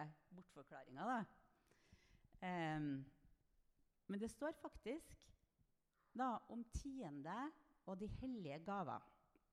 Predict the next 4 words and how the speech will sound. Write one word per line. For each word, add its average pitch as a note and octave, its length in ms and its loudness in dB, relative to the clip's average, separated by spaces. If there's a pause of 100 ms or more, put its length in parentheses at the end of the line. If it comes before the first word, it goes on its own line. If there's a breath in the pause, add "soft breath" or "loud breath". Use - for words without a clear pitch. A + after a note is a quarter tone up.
(4000 soft breath)
Jeg G#3+ 220 -2
tror - 300 -2 (880 loud breath)
at - 180 -6
siden, F#3+ 480 -6